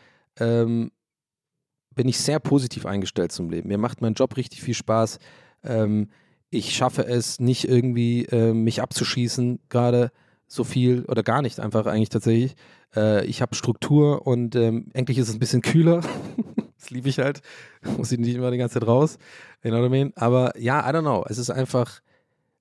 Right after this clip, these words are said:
das finde ich halt krass, dass auch selbst in so f-, an so Tagen, wo ich denke, ich habe wirklich die Kraft dafür und bin wirklich so dafür gerade absolut stabil genug, sowas anzugehen, dass selbst da ich an meine Grenzen komme. Und da denke ich mir echt so,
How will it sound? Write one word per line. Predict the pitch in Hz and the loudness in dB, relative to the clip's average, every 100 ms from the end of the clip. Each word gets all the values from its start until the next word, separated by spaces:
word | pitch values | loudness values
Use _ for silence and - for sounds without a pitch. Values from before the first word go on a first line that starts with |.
| _ | _
das | - - - - | -6 -6 -8 -4
finde | 151 151 | -2 -2
ich | 143 | -2
halt | 123 | -4
krass, | - 139 - | -2 -4 -2
dass | 123 - - | -4 -4 0
auch | 120 127 - | 0 0 -4
selbst | 113 143 - - | -2 0 -2 -10
in | - 127 | -6 -4
so | 120 127 | 0 0
f-, | 113 - _ - _ | -2 -14 _ -20 _
an | - 117 | 0 0
so | |
Tagen, | 120 123 135 143 127 | 2 2 0 0 0
wo | 127 | 0
ich | 120 | 0
denke, | 123 120 | -2 -2
ich | 117 | -2
habe | 123 - | -4 -2
wirklich | 139 - | -2 -2
die | 117 | -12
Kraft | - 139 - | -4 -4 -2
dafür | 113 - 117 | -4 2 4
und | 117 | 4
bin | 117 113 | 2 0
wirklich | 131 131 | -2 -2
so | - 117 | -4 0
dafür | 117 117 131 131 | 0 0 0 2
gerade | 120 117 113 - - _ _ | 2 2 0 -2 -20 _ _
absolut | 135 123 131 | -4 -2 0
stabil | 127 - 113 151 160 | 0 0 2 4 4
genug, | 120 113 120 - _ _ _ | 4 2 0 -8 _ _ _
sowas | 117 131 120 | 0 0 0
anzugehen, | 123 156 135 113 120 | -4 -2 -2 0 2
dass | 113 - | 2 0
selbst | 127 - - | -2 -2 0
da | 123 | 0
ich | 131 123 | 0 -2
an | |
meine | 117 113 | 0 2
Grenzen | 117 113 - | 2 0 -2
komme. | - 95 90 | -4 -2 0
Und | - 104 | 0 0
da | 104 | 0
denke | 127 127 | 0 -4
ich | - | -2
mir | 117 | -2
echt | 110 - | -2 -2
so, | 120 107 | 2 2